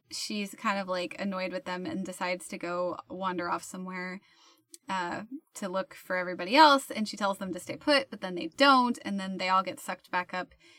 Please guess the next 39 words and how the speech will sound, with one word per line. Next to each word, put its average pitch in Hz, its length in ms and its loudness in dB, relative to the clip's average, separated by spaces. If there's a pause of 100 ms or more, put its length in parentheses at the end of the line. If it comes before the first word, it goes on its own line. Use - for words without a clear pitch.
(120)
into 185 880 -4
another 185 300 -6
one 185 100 -8
of 180 60 -10
the 175 80 -8
light 269 340 4
things, 240 360 0
which 208 200 -10
takes - 220 -6
them 202 120 -4
to 202 100 -6
this 190 240 -6
world 190 240 -2
that 175 100 -2
has 190 180 -4
a 190 60 -6
bunch 185 420 -4
of 180 400 -8
clock - 380 6
parts 233 260 -2
inside 214 360 -2
of 208 80 -6
it, 214 200 -4 (640)
and 214 140 2
then, 190 400 -2 (440)
uh, 185 280 -4 (100)
Rika 202 500 0 (300)
fixes - 420 -8
the 196 100 -6
clock, 208 460 4
and 196 140 -2
then 190 140 -4
that 196 200 4
causes 190 640 -2
this 190 360 -8 (800)
snake 208 480 -2
dragon 196 600 0 (460)
monster 190 480 -2
thing 196 300 -2